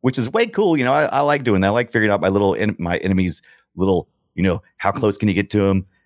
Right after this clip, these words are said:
You know, what kind of technique you gotta use to defeat 'em? But some of these characters, you assume since it's a, it's a platformer, you're like, "Eh, that guy's over there. He's walking his little, you know, his little route, but he can't get down over here.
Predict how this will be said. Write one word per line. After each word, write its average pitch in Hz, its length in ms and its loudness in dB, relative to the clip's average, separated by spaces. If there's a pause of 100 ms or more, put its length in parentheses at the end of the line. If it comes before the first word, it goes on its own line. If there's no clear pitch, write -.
(100)
You 85 80 -4
know, 80 160 -2 (160)
what 95 220 -4
kind 107 180 -2
of 98 160 -4 (200)
technique 113 360 -2
you - 60 -20
gotta 107 180 0
use 107 280 0
to 92 100 -6
defeat 107 340 -2
'em? 104 180 0 (460)
But 113 180 0
some 214 240 -2
of 226 60 0
these 165 160 -2
characters, 170 720 -2 (440)
you 147 180 0
assume 180 460 -2
since 143 220 -2
it's 110 180 -8
a, 110 400 2
it's 104 280 -2
a 98 60 0
platformer, 117 500 -2
you're 107 100 0
like, 104 400 -2
"Eh, 180 240 0 (380)
that 208 180 -2
guy's 127 260 0
over 117 200 0
there. 110 420 0 (240)
He's 220 240 -6
walking 147 380 -2
his 113 180 -4
little, 117 320 0
you 123 80 2
know, 104 160 2
his 101 160 -2
little 113 180 0
route, 104 460 0 (320)
but 165 100 0
he 214 140 -4
can't 127 320 -2
get 90 240 -2
down 95 300 0
over 82 180 -2
here. 87 420 0